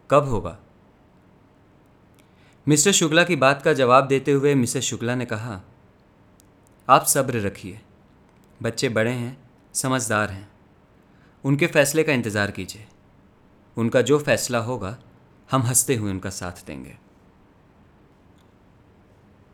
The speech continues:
दो साल बाद। "बाप रे, गृह प्रवेश में तुम्हारी सासू माँ ने तो मानो तुम दोनों की शादी की सारी कसर ही निकाल दी हो जैसे,"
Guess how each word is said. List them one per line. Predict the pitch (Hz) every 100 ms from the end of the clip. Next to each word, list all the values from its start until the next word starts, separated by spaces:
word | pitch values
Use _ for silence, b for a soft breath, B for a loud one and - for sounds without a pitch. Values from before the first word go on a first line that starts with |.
| _ _ - _ _ - - 127
दो | 147 151
साल | 143 117 104
बाद। | 92 90 - - _ _ _ _ _ _ _ _ _ _ _ _ _ _ _ _ - -
"बाप | 117 151 -
रे, | 113 127 113 92 B B _ _ -
गृह | 131 196
प्रवेश | 143 135 160
में | 180
तुम्हारी | 147 120 135 165
सासू | 123 110 165
माँ | 151
ने | 143 151
तो | 151
मानो | 135 147 196 - -
तुम | 151 143
दोनों | 139 165 196
की |
शादी | - 127 120 156
की | 180
सारी | 143 143
कसर | - 131 151
ही | 147
निकाल | 139 107 110
दी | 113
हो | 147
जैसे," | 110 92 -